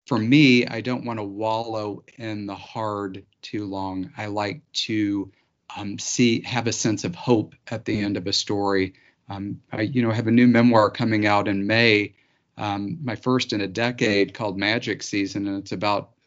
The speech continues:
my difficult relationship with my Ozarks father. And it's so, so emotionally <laughs> hard for me to write, but it's also very, very funny. My dad was one of the funniest people in the world. So I think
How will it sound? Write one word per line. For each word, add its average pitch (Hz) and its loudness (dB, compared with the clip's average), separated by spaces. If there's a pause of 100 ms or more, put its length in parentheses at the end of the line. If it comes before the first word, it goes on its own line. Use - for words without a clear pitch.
my 104 -4
difficult 104 -6
relationship 104 -2
with - -10
my 104 -4
Ozarks 98 -6
father. 104 0 (400)
And 135 2
it's - -8 (240)
so, 117 -2 (1000)
so - -2
emotionally 120 0
<laughs> - -
hard 120 -4
for 147 2
me 131 2
to 120 0
write, 113 0 (240)
but 135 -6
it's 131 -4
also 143 0
very, 110 -2
very 101 -4
funny. 104 -6
My 95 -4
dad 107 -4
was 101 -8
one 104 -6
of 98 -8
the 95 -10
funniest 98 -6
people 104 -6
in 95 -4
the 98 -4
world. 101 -4 (400)
So 135 0
I 123 6
think 151 2